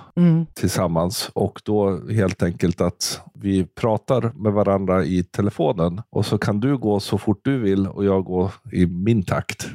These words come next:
Speaker 1: Ja, precis.
Speaker 2: Det, det är jävligt smart egentligen.
Speaker 1: <laughs> Ingen blir irriterad och
Speaker 2: <laughs>
Speaker 1: båda får motion.
Speaker 2: Ja, precis.
Speaker 1: Det är liksom best of two worlds.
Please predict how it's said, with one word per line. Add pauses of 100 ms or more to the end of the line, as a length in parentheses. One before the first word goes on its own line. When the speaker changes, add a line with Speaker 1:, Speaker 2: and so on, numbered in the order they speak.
(120)
Speaker 1:
Ja,
precis.
Speaker 2:
Det, (140)
det
är
jävligt
smart
egentligen. (100)
Speaker 1:
<laughs>
Ingen
blir
irriterad
och
Speaker 2:
<laughs>
Speaker 1:
båda
får
motion. (260)
Speaker 2:
Ja,
precis.
Speaker 1:
Det
är
liksom
best
of
two
worlds.